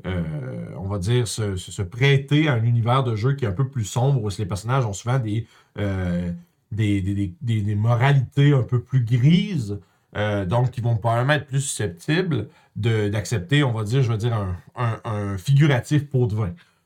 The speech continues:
C'est quelque chose qui va, euh, faire shifter un peu leur allégeance, euh, d'avec leur groupe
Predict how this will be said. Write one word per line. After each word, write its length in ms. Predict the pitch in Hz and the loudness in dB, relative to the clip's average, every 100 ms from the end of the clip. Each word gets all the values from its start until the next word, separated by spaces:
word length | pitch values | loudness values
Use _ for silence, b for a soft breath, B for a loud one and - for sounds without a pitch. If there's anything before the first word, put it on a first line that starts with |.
| _ _ | _ _
C'est 220 | - 117 | -4 -2
quelque 160 | 113 98 | -2 0
chose 240 | 156 147 | 0 0
qui 80 | 127 | 2
va, 80 | 123 | 4
euh, 920 | 123 123 117 107 101 98 92 90 - | 4 2 -2 -4 -2 -4 -6 -8 -10
faire 300 | - 123 120 | -6 -2 -2
shifter 460 | - - - 156 156 | -2 -6 -2 2 2
un 120 | 127 | 2
peu 120 | 143 | 2
leur 180 | 139 120 | 2 2
allégeance, 680 | 113 113 104 139 139 139 107 98 b b b - | 0 0 2 2 2 0 -6 -6 b b b -6
euh, 360 | 104 98 90 82 | -4 -2 -2 -4
d'avec 720 | 73 - 95 104 135 143 143 | -6 -8 -2 2 4 2 2
leur 200 | 139 120 | 0 0
groupe 380 | 110 143 143 | 2 2 2